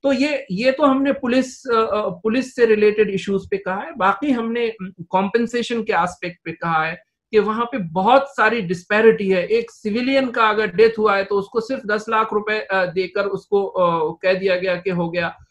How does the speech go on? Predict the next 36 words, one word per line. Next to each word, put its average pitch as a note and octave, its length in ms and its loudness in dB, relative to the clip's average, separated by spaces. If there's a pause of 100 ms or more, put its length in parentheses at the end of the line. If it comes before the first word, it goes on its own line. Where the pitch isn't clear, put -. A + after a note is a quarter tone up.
(380)
जहां G#3 260 2
पर A3+ 420 -2
एक, G#3+ 280 2
अ, F#3+ 240 6 (240)
public B3 380 -2
officer A#3 380 0
का, A3 220 4
अ, F#3+ 300 2
डेथ G3 220 0 (120)
हुआ G3 220 4
है, F#3 100 4
तो F#3+ 120 -2
वहां G3 240 -2
उनको G3+ 340 -4
एक G3+ 220 0
करोड़ G3 220 2
रुपया F3+ 240 0
दिया F3+ 200 0
गया। F#3 180 -4
तो A3 140 -8
ये C4+ 80 -4
डिस्पैरिटी A#3 760 0
बहुत G#3 280 0
ज्यादा E3+ 320 2
है, F#3+ 140 2
तो A3 200 -6
इसको A3 260 0
कम G3 240 -2
किया F3+ 220 -2
जाए। F3+ 280 -2
लेकिन A3+ 380 -4 (160)
जो A#3 480 -6
बहुत G#3 320 -4 (480)
बड़े B3 480 2
scale A3 480 4
पर A2 320 -6